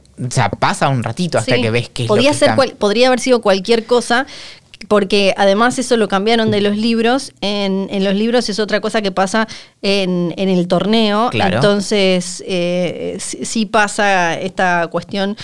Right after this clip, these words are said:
Speaker 2: con, eh, pero termina muriendo a los seis días, no es todo tan, tan rápido y tan violento.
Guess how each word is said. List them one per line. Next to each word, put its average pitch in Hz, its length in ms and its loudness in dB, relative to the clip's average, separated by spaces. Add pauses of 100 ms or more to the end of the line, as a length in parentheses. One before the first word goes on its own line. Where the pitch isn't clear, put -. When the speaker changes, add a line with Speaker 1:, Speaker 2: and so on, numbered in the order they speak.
(280)
Speaker 2:
con, 175 640 -2 (300)
eh, 180 400 -2 (420)
pero 190 160 0
termina 196 260 2
muriendo 196 280 2
a 185 40 4
los 170 120 0
seis 185 180 -2
días, 214 340 0
no 190 100 2
es 190 100 -2
todo 202 180 0
tan, 185 440 0 (840)
tan 196 160 0
rápido 190 320 2
y - 20 -2
tan 190 160 0
violento. 247 540 2